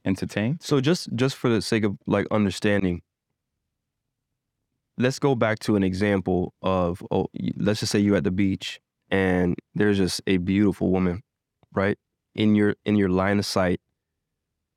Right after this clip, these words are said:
Speaker 2: your ideal body, right? Bikini,
Speaker 1: Yes.
Speaker 2: you know,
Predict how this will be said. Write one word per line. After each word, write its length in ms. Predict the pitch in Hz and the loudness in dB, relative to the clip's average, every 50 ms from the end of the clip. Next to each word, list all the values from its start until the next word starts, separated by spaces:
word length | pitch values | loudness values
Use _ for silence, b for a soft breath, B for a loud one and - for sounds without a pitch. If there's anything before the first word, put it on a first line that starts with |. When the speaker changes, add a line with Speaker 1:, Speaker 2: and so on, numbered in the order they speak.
| _ _ _ _ _ _ _ _ _ _ _ _ _ _ _ _ _ _ _ _ _ - | _ _ _ _ _ _ _ _ _ _ _ _ _ _ _ _ _ _ _ _ _ -4
Speaker 2:
your 380 | 107 98 98 107 117 127 - | -4 0 2 2 2 2 2
ideal 380 | 76 113 110 107 104 107 107 98 | 2 0 0 0 2 2 2 2
body, 440 | 95 98 95 90 90 90 92 95 - _ _ _ _ _ _ _ _ | 2 0 0 0 0 -2 -4 -6 -10 _ _ _ _ _ _ _ _
right? 320 | - 101 98 98 98 92 - _ _ _ _ _ _ _ _ _ _ _ - | -4 -2 0 0 0 -2 -4 _ _ _ _ _ _ _ _ _ _ _ -6
Bikini, 560 | - 95 - - 127 123 110 107 120 120 120 113 | -6 -6 -2 0 0 0 2 2 2 2 2 0
Speaker 1:
Yes. 60 | 117 - _ _ _ _ _ _ _ _ _ | -2 -6 _ _ _ _ _ _ _ _ _
Speaker 2:
you 120 | - 107 104 | -2 0 2
know, 320 | 104 98 92 90 90 90 | 2 2 0 0 -4 -6